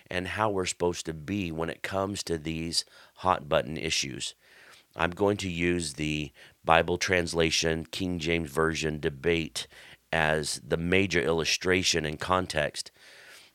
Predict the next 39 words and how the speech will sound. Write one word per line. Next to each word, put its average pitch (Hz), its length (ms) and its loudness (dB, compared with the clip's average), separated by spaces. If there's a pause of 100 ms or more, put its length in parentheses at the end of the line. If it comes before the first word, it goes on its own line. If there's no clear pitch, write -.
(220)
Um, 85 360 2
but 101 220 6
the 92 80 2
helps 104 440 2
and 90 140 0
the 82 60 4
ideas 85 460 0
and 78 120 -2
principles 80 680 -2 (400)
can 107 180 2
probably 143 400 2
be 85 180 0
applied 85 400 2
to 78 60 2
most 98 520 4
of 82 120 -2
these 85 220 -2
kind 82 320 0
of, 76 160 -8
of 71 180 -6
subjects 73 640 0 (360)
if 98 160 0
we 95 120 0
just 95 440 2
take 90 300 0
time 78 420 -2 (400)
to 85 120 -4
talk - 360 2
about 71 300 -6
them. 64 260 -12 (460)
And 92 180 0
so 90 460 4
let's - 260 -2
get 147 220 0
into 107 220 2
that 85 340 4
as 82 220 0
we 85 120 -4
just 120 460 -2